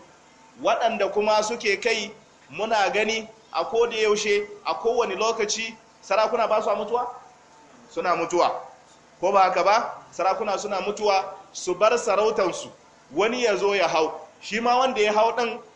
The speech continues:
nashi ya zo ya ƙare, wani ya zo ya, ya gaje shi.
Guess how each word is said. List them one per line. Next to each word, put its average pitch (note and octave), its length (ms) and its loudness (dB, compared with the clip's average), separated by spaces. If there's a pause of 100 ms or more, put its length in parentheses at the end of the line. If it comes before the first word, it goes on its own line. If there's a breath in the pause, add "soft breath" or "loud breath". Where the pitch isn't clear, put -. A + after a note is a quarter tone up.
(120)
nashi A3+ 380 -2
ya G3+ 100 0
zo G#3+ 180 0
ya G3 140 2
ƙare, G#3 400 2 (260)
wani A3+ 300 0
ya A#3 120 2
zo G#3+ 200 0
ya, G3 280 2
ya E3+ 160 0
gaje F3+ 420 2
shi. - 240 -8